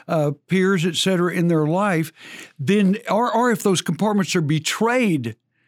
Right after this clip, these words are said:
by an absentee father or mother, or a harsh or abusive father or mother, then it leaves a wound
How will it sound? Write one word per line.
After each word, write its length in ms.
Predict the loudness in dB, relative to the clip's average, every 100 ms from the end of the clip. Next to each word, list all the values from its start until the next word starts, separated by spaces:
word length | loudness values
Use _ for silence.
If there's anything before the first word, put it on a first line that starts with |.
| _ _ _ -4
by 320 | -2 0 0
an 80 | 0
absentee 720 | 0 0 0 -2 0 0 0
father 560 | 0 -2 0 0 -2
or 180 | -2 0
mother, 540 | 2 2 2 0 -4 -8 -20 -8
or 160 | -2 0
a 80 | -2
harsh 640 | -4 -2 0 0 -2 -2
or 100 | -2
abusive 640 | -2 2 2 2 0 -2
father 480 | -2 -2 -2 0 -2
or 120 | -2
mother, 440 | -2 0 0 -2 -4 -10 -20 -16 -2
then 160 | 0
it 100 | 0
leaves 360 | 0 0 0 -2
a 140 | -2 0
wound 800 | 0 2 4 4 4 2 0